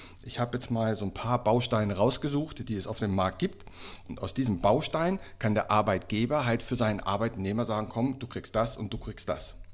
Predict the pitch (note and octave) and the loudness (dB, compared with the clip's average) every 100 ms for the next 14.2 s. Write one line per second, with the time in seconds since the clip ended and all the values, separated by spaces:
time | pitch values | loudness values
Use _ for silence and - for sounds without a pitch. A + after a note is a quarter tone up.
0 | - - A2 E2+ - - - - G#2+ G2+ | -6 0 2 0 -8 -14 -6 2 2 4
1 | E2+ - G#2+ G#2 - - G#2+ G#2 G#2 - | 0 0 -2 -2 -4 -2 2 2 2 2
2 | G2 G2+ G2+ - - - - - - - | 2 2 0 -8 -14 -16 -16 -14 -12 -6
3 | - G2+ B2+ B2 - A#2+ - C3 C3+ B2+ | -2 0 -2 -4 -4 -2 4 6 6 4
4 | G#2+ G2+ F#2+ E2+ D#2 - - - - - | 0 2 0 0 -6 -10 -14 -14 -14 -14
5 | - - D#2 - - - F#2 F2+ F#2+ - | -14 -12 -8 -8 -6 -4 -2 -2 -2 -4
6 | F#2 F2 - F2 G2+ F#2+ G2 G2 F2+ F2 | -6 -4 -4 0 0 0 -2 -2 -4 -4
7 | E2+ D#2 E2+ D2+ - - - - - - | -6 -8 -8 -8 -10 -16 -16 -18 -20 -20
8 | - - - - - G2 A2 B2 - A#2 | -18 -18 -18 -18 -4 0 2 0 0 0
9 | A2 - - - G#2+ G#2+ - - G#2 G2+ | 0 -4 -12 -4 -2 -2 -6 -4 -2 0
10 | F#2+ - G2+ A2+ A#2+ A#2+ - A#2+ A2+ - | -2 -4 4 4 4 -2 2 4 4 2
11 | - A2 G2+ - C#3 C#3 B2 G#2 E2+ - | -2 -2 0 4 2 4 2 0 -4 -6
12 | - - - - - - - - - - | -8 -10 -14 -16 -18 -20 -20 -20 -16 -4
13 | F#2 G2+ G2+ G#2 - - G#2 G2+ G#2 G#2+ | 0 0 0 -4 -6 -4 0 2 4 2
14 | G#2 - | 0 -6